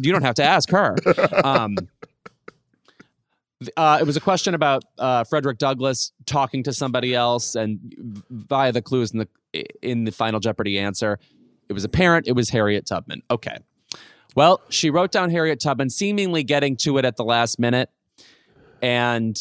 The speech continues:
Speaker 1: we'll show this on the Snapchat, hopefully. But the way she wrote Harriet Tubman,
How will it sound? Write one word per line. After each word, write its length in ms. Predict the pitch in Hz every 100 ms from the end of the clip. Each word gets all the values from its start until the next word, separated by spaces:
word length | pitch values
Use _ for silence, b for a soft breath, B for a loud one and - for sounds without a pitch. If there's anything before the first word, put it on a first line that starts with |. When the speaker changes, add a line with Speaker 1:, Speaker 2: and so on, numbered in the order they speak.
| -
Speaker 1:
we'll 320 | 120 123 139
show 240 | 127 202 185
this 180 | 131 131
on 120 | 113
the 60 | 110
Snapchat, 560 | - 123 117 113 101
hopefully. 560 | 95 95 90 95 95 95 _ _ _ _ -
But 180 | 127 -
the 80 |
way 240 | 123 160 208
she 240 | - 233
wrote 340 | 190 202 202 -
Harriet 520 | 175 180 180 180 -
Tubman, 600 | 196 185 120 90 87